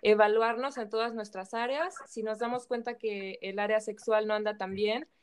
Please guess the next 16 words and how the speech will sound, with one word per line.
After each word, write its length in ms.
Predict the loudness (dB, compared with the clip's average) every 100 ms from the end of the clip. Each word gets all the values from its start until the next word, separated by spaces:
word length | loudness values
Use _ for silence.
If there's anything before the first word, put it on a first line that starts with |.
| _ _
evaluar 520 | 0 2 2 2 2 0
esa 240 | -2 0
área 160 | 0 -2
más 220 | -4 -8
a 80 | -10
fondo, 460 | -8 -6 -4 -4
qué 160 | -4 -6
es 140 | -4
lo 120 | -4
que 60 | -6
está 220 | -6 -6
fallando, 720 | -4 -4 -2 -2 0 0 -2 -6 _ _ _
hacerme 580 | -6 0 0 2 0 0
consciente, 840 | -4 -6 2 2 2 0 -2 -2 -6
eh, 180 | -8 -8 -12 _
comunicarme 1000 | 0 2 2 0 0 2 4 2 0